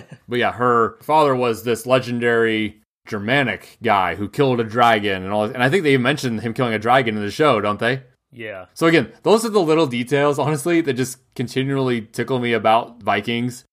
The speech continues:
Speaker 1: is that they don't invent all those little details.
Speaker 2: Right.
Speaker 1: They take these, these hundred-year-old legends that Aslog was the son of a guy who killed a dragon, and then she's straight up saying that in the show, "Yes, my father killed a dragon," and you're like,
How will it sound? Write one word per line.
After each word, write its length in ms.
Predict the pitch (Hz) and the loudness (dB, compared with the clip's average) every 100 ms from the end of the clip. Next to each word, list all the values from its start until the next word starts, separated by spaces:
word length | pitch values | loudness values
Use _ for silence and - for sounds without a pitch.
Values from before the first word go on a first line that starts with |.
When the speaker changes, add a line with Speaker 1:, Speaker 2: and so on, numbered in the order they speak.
| _ - | _ -6
Speaker 1:
is 200 | 120 101 | -4 2
that 380 | 117 110 - _ _ | 4 4 0 _ _
they 160 | 131 131 | -4 0
don't 320 | 123 147 165 | 2 2 2
invent 440 | 139 123 151 131 110 | -2 0 2 0 -2
all 140 | 117 | -2
those 180 | 117 117 | 0 0
little 120 | 120 | -2
details. 500 | 120 127 104 82 - | -2 -2 -2 -4 -8
Speaker 2:
Right. 300 | - _ _ | -20 _ _
Speaker 1:
They 140 | 127 117 | -2 -2
take 500 | - 151 143 - - _ - | 2 2 2 -2 -20 _ -8
these, 220 | 120 113 | -6 -4
these 200 | 123 110 | -4 -2
hundred-year-old 560 | 131 139 131 131 131 123 | 0 0 0 2 2 2
legends 480 | 135 117 117 101 | 0 0 -2 -2
that 120 | 107 110 | -2 -2
Aslog 360 | 123 120 113 | -2 -2 -2
was 240 | 113 110 104 | -2 -4 0
the 320 | 117 110 104 _ _ | 0 0 -2 _ _
son 220 | - 143 | -2 0
of 60 | 131 | 2
a 60 | |
guy 140 | 127 131 | 2 0
who 80 | 110 | 0
killed 220 | 127 127 | -2 -2
a 60 | |
dragon, 360 | 110 120 127 110 | 0 2 2 2
and 100 | 113 | -2
then 40 | 120 | -2
she's 200 | 139 131 | -2 -2
straight 240 | - 131 | 0 2
up 100 | 131 | 2
saying 300 | - 127 143 | 0 0 0
that 160 | 143 147 | 0 0
in 60 | |
the 80 | 147 | -2
show, 240 | 131 180 131 | 0 2 2
"Yes, 180 | 139 | 0
my 100 | 101 | -4
father 260 | 98 98 113 | -6 -4 -4
killed 200 | 120 127 | 0 0
a 40 | |
dragon," 380 | 117 135 151 101 | 0 0 0 -2
and 100 | 98 | -4
you're 140 | 101 104 | -2 0
like, 280 | 104 101 | 2 0